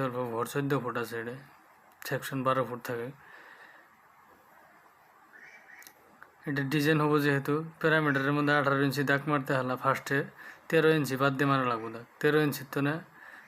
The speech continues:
তারপরে আঠারো, তিন ফুট, চুয়ান্ন ইঞ্চি, ছয় ফুট, এভাবে করে, এভাবে করে মাইরা জ্বালাবো। তার মানে বগলের যেটা ডিজাইন হবো, ডিজাইনটা ভার্টিক্যাল করে করবো। এটা হবো আঠারো ইঞ্চি, তাহলে ফ্রেম করা লাগবে চোদ্দ ইঞ্চি। আবার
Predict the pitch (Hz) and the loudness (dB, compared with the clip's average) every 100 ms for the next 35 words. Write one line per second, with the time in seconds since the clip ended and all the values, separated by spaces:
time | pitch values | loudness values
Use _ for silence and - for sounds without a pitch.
0 | - 139 127 135 139 135 131 131 139 165 | -2 0 0 2 2 4 2 2 -2 -4
1 | - - - 147 139 - 127 131 - 156 | -14 -20 -4 0 0 0 -4 -6 -4 0
2 | 143 139 131 127 127 - 131 117 123 131 | 2 2 0 -4 -8 -4 -4 -4 -6 -8
3 | - 139 123 123 120 117 120 123 123 117 | -10 -8 -6 -4 -4 -6 -4 -4 -2 -4
4 | 117 110 120 - - - - - - - | -4 -6 -10 -20 -20 -20 -20 -20 -20 -20
5 | - - - - - - 127 123 139 151 | -20 -20 -20 -20 -20 -10 -6 -2 2 4
6 | 156 156 143 139 139 135 131 139 139 139 | 4 4 4 2 2 2 2 2 2 2
7 | 143 135 131 135 135 117 120 139 127 123 | 2 0 0 0 0 -2 -2 0 -2 -4
8 | 123 123 120 123 127 131 131 139 135 131 | -4 -6 -6 -4 -2 0 2 2 2 2
9 | 135 135 135 160 135 127 - 139 135 131 | 0 0 -2 -4 -2 -4 0 0 2 2
10 | 135 135 135 131 143 143 135 - 113 - | 2 2 0 -2 0 0 0 -2 -10 -16
11 | - - - - - 127 | -20 -20 -20 -20 -6 -4